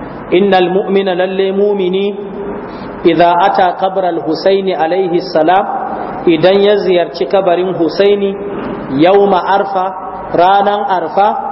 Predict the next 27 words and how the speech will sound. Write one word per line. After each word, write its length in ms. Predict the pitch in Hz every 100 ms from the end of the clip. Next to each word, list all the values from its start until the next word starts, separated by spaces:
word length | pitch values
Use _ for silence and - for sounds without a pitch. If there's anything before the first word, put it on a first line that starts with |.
| - - -
"waghtasala 840 | 147 175 156 175 208 208 208 190
bil 180 | 175 190
Furati", 600 | 180 175 175 208 202 208 208 - - -
yayi 220 | 139 175 196
wanka 420 | 202 208 214 214
da 100 | 196
ruwan 280 | 175 202 202 -
Furat. 360 | 175 185 165 - - - - -
Wato, 320 | 175 185 190
Furat 480 | - 202 226 247 240
wani 560 | 196 220 226 233 233 233 - 226 -
teku 400 | - 180 - 233
ne 80 | 233
wanda 240 | 196 202 196
suke 480 | - 214 208 175 156
teku 340 | 170 156 208 214
guda 320 | 170 170 175
biyu 160 | 180 190
din 140 | 185
nan, 180 | 139 123 - - - - - - - 165
wanda 160 | 208
suke 260 | - 202 180
can 160 | - 220
wajen 260 | 214 202 202
su 80 | 220 202
Palestine, 500 | 151 139 - 160 139
Nahru 320 | 175 185